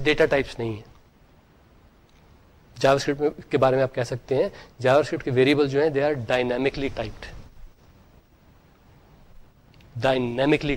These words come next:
typed، اس سے مراد یہ ہے کہ اول تو آپ کو شروع میں ڈکلیئر کرنے کی ضرورت نہیں ہوتی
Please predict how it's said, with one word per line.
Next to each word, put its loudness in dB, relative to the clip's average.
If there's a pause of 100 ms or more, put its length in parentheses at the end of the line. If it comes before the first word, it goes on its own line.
typed، -10 (200)
اس -8
سے 2
مراد 2
یہ 2
ہے 6 (360)
کہ 4 (280)
اول 4
تو 6
آپ 0
کو 4
شروع 4
میں 4
ڈکلیئر 6
کرنے 4
کی 0
ضرورت 2
نہیں 4
ہوتی -2